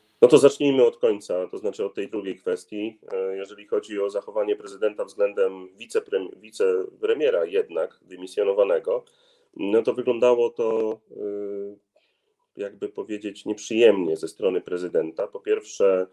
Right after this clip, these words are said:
jasno zadeklarował, że jako prezydent jest częścią, e, obozu tak zwanej Zjednoczonej Prawicy i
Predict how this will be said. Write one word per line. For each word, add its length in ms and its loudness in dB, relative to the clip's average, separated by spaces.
jasno 560 2
zadeklarował, 920 -2
że 160 -6
jako 220 -4
prezydent 680 -4
jest 200 -12
częścią, 680 -4
e, 580 -4
obozu 600 0
tak 160 -4
zwanej 300 0
Zjednoczonej 520 -6
Prawicy 540 -8
i 260 -10